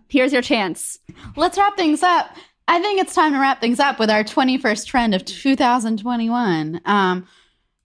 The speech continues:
Speaker 2: I don't know that this is necessarily a trend. I'm seeing this more and more in interviews, but also kind of on my timeline, and that's systems design.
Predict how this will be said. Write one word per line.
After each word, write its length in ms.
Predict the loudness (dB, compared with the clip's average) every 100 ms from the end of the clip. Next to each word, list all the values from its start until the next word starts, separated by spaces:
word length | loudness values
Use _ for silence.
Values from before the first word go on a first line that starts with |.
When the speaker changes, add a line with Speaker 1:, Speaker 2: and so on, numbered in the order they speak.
| _ 0
Speaker 2:
I 120 | 2
don't 200 | 2 2
know 200 | 2 2
that 120 | 0
this 160 | -4 -2
is 100 | 0
necessarily 680 | 0 -2 -6 -4 -2 0
a 60 | -4
trend. 340 | -4 -2 -2 0
I'm 220 | 0 0
seeing 420 | -4 -4 -2 -2
this 200 | -4 -4
more 220 | -4 -2
and 140 | -2 -2
more 560 | -2 -4 -4 -6 -10 _ _ _ _ -8
in 220 | -4 -4
interviews, 560 | 0 0 0 -2 -4 -4
but 120 | -2
also 680 | -2 -2 -6 -6 -4 -6 -10
kind 180 | -10 -8
of 60 | -6
on 80 | -4
my 120 | -6
timeline, 380 | -6 -6 -4 -4
and 120 | -6
that's 180 | -8 -8
systems 480 | -8 -6 -6 -6 -8
design. 520 | -6 -4 -2 -4